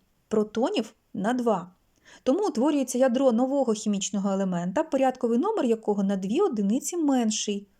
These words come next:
від того, що був, а масове число зменшується на чотири. Зверни увагу: було ядро Х, стало ядро Y,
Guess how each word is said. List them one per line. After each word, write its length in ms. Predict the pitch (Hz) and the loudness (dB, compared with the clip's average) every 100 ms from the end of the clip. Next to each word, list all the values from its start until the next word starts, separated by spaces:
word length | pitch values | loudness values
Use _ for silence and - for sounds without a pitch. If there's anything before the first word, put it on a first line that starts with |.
| _ - | _ -6
від 140 | 214 | -2
того, 160 | 220 202 | 0 -2
що 180 | - | -2
був, 260 | 185 190 180 _ _ - - - | -4 -6 -8 _ _ -20 -20 -12
а 140 | - 214 | -2 0
масове 440 | 214 349 - 311 | 2 0 -2 -2
число 360 | 262 226 - 180 | -2 -4 -2 -2
зменшується 680 | 185 196 294 - 311 311 269 | -2 -2 -2 -2 -4 -2 -2
на 180 | 190 | -2
чотири. 540 | 214 - - 214 185 208 _ _ | -2 -6 -2 -2 -2 -6 _ _
Зверни 380 | 220 240 233 277 | -6 -2 2 2
увагу: 520 | 403 254 220 196 - 226 | 2 2 0 -2 -6 -6
було 340 | 214 220 269 | 0 2 2
ядро 420 | 359 233 220 254 - 220 214 | 2 2 2 0 0 -2 -2
Х, 240 | - - _ _ _ - - | -6 -10 _ _ _ -20 -12
стало 540 | - - 233 359 359 - | -8 -2 2 2 2 -2
ядро 500 | 190 220 196 240 254 - | 2 2 4 2 2 0
Y, 460 | 277 214 196 170 | -2 0 -2 -6